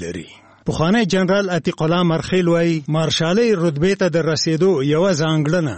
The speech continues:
په پوځي او امنیتي برخو کې د دوکتورا تر کچې پورې د عالي تحصیلاتو او ارکان حرب د سند لرل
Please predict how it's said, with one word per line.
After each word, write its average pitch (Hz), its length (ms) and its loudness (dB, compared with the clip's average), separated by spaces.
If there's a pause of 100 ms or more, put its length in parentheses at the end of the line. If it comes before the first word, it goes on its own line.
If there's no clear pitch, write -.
په 160 140 0
پوځي 165 320 2
او 196 160 2
امنیتي 165 440 2
برخو 185 260 0
کې 185 180 2 (180)
د 156 160 0
دوکتورا 170 500 0
تر 151 300 -2
کچې 175 260 -2
پورې 98 460 -6
د - 20 -2 (120)
عالي 185 260 2
تحصیلاتو 180 720 0
او 170 100 2 (380)
ارکان 160 420 0
حرب 165 380 -2
د 151 160 0
سند 151 380 2
لرل 151 280 0